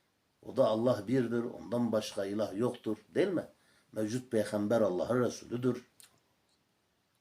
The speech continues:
İnanacaksınız. Bugün tefsirde Bakara suresi idi öğrencilerle.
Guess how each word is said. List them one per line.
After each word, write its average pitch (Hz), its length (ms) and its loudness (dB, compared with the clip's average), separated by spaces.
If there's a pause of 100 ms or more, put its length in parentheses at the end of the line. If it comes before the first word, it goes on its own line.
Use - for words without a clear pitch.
(340)
İnanacaksınız. - 1040 -6 (1400)
Bugün 156 280 8
tefsirde 143 680 6
Bakara 135 380 6
suresi 123 600 2
idi 98 420 -4
öğrencilerle. 98 880 -2